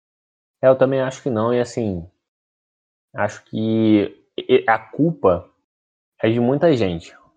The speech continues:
E eu acho que é até da própria imprensa. Nós dois, como jornalistas, conversando aqui, eu acho que a gente tem que fazer essa meia-culpa do, da área como um todo, né? Porque muito se fala em manter o trabalho,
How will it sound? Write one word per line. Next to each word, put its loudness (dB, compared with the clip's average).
E 4
eu 10
acho 6
que 0
é 8
até 2
da 6
própria 0
imprensa. -8
Nós -2
dois, -2
como -6
jornalistas, -4
conversando -6
aqui, -4
eu 6
acho 0
que -6
a -2
gente -8
tem -6
que -14
fazer 0
essa -2
meia-culpa 2
do, 2
da 4
área 4
como -2
um -2
todo, 0
né? -6
Porque -6
muito 0
se -12
fala 2
em -6
manter -6
o -4
trabalho, 2